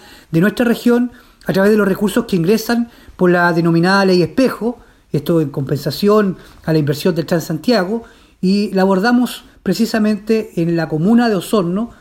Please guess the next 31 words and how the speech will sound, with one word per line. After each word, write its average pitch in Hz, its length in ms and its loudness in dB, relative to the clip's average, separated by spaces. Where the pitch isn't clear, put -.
eh, 156 300 -2
junto 233 600 0
a, 190 480 -2
eh, 165 240 -2
una 170 200 -2
serie 233 380 0
de 220 180 0
organizaciones, 185 1000 -2
eh, 151 320 -4
del 156 320 0
mundo 196 680 0
del 156 120 0
adulto 185 280 0
mayor 175 480 0
de 156 440 0
Puerto 165 260 -2
Montt, 190 340 2
eh, 156 220 -4
y 156 100 0
Osorno, 208 560 0
el 185 60 -6
mundo 180 260 -2
de 175 60 0
la 170 60 -2
discapacidad, 185 720 -4
y 170 60 -4
también 185 240 2
servicios 208 360 -4
públicos 202 540 2
y 180 80 0
municipios. 185 560 -2